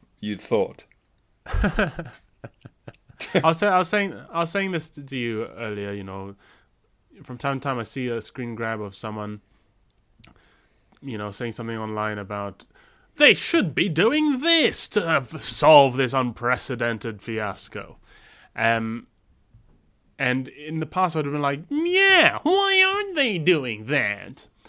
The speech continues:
Speaker 2: But now, if I see someone, I'm like, "What? Who the fuck do you think you are?
Speaker 1: <laughs>
Speaker 2: What the hell do you think you know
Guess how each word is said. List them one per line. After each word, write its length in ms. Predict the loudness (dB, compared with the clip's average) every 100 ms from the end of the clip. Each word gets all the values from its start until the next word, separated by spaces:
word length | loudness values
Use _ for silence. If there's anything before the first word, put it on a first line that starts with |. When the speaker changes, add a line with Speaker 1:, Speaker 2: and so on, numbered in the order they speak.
| -20 _ _ _ _
Speaker 2:
But 120 | -8 -2
now, 300 | 4 4 4
if 120 | 0
I 100 | -6
see 260 | -6 -8
someone, 460 | -6 -6 -6 -8 -12 _
I'm 80 | -16
like, 200 | -16 -14
"What? 220 | -10 -10 -12 _ -12
Who 100 | -10
the 120 | -8
fuck 560 | -10 -18 -18 -12 -14 -6
do 80 | -6
you 100 | -2
think 240 | -4 -2
you 160 | -2 -2
are? 260 | -2 -4 -4 -6 -4
Speaker 1:
<laughs> 880 | -6 -4 -6 -6 -12 -10 -12 -10 -6
Speaker 2:
What 260 | 0 0
the 100 | 0
hell 360 | -4 -2 0 2
do 100 | 0
you 120 | -2
think 200 | -2 -4
you 300 | -2 -2 0
know 360 | 0 -2 -4 -10